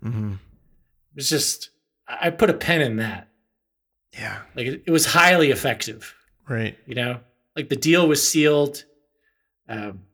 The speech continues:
Speaker 2: so something like that, I could see a guy getting caught doing.
Speaker 1: Yeah.
Speaker 2: I just think a salad.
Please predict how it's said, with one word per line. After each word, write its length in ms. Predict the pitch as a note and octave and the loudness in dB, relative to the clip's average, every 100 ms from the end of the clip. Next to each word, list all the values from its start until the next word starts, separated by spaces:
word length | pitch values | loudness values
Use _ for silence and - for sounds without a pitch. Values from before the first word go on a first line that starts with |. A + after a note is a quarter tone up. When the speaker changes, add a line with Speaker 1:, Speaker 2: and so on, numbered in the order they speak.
| _ _ _ _ _ _ | _ _ _ _ _ _
Speaker 2:
so 140 | - E3+ | -6 0
something 340 | - A3 G#3+ | 2 4 4
like 240 | D#3+ C#3+ C#3+ | 4 2 4
that, 260 | C3+ G#2+ A2+ | 0 0 -8
I 20 | |
could 160 | G#2+ G#2+ | -10 -8
see 440 | - A2 G#2 F#2+ _ _ _ _ _ _ _ - | -6 -6 -8 -14 _ _ _ _ _ _ _ -10
a 60 | |
guy 240 | A2+ B2 A#2 | -2 -2 -2
getting 260 | A2+ G#2 | -4 -6
caught 280 | G#2 G2+ - | -8 -12 -12
doing. 200 | - F2+ | -12 -10
Speaker 1:
Yeah. 400 | B2 A#2 G#2 F#2+ F#2 | -6 -4 -4 -4 0
Speaker 2:
I 80 | |
just 140 | F#3 F#3 | 0 2
think 100 | G3 | 0
a 60 | C#3 | 0
salad. 580 | - D#3+ D3 C3+ A#2 | 4 6 6 4 -2